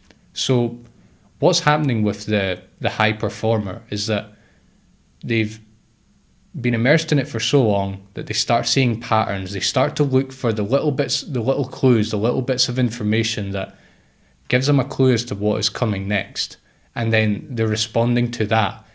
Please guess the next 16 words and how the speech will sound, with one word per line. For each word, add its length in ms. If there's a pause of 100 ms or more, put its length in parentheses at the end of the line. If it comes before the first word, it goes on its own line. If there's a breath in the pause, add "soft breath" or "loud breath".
(240 soft breath)
And 160
their 100
whole 260
knowledge 520
about 200
the 60
game 280
is 100
built 260
on 200
those 200
holes 440
and 140
patterns 720
and 120
structures. 680